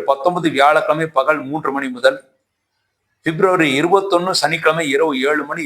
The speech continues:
ஏழு நிமிடம் வரை சந்திராஷ்டகம். ஆக சிம்ம ராசியிலே பிறந்தவர்களுக்கு பிப்ரவரி இருபது வெள்ளிக்கிழமை, பிப்ரவரி இருபத்தொன்னு சனிக்கிழமை முழு சந்திராஷ்ட தினங்கள். இந்த சந்திராஷ்ட தினங்கள் நீங்கள் செய்யக்கூடிய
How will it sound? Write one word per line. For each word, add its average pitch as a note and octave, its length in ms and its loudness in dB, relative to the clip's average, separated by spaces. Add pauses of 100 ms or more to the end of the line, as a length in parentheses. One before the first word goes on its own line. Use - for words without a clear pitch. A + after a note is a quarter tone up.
ஏழு C#3 160 -2
நிமிடம் D#3 240 0
வரை C#3+ 180 0
சந்திராஷ்டகம். C3+ 720 0
ஆக C#3+ 260 2
சிம்ம F3 240 0
ராசியிலே D3+ 360 2
பிறந்தவர்களுக்கு C3+ 480 0 (840)
பிப்ரவரி D#3 480 2
இருபது F#3 300 4 (120)
வெள்ளிக்கிழமை, D3 500 0 (120)
பிப்ரவரி C#3+ 460 -2
இருபத்தொன்னு D#3 480 -2
சனிக்கிழமை C#3+ 440 -4
முழு D3 220 -4
சந்திராஷ்ட C3+ 440 0
தினங்கள். C#3 300 -2 (760)
இந்த D#3 200 2
சந்திராஷ்ட F3+ 440 2
தினங்கள் D#3 280 0
நீங்கள் D3 240 0
செய்யக்கூடிய D#3 320 0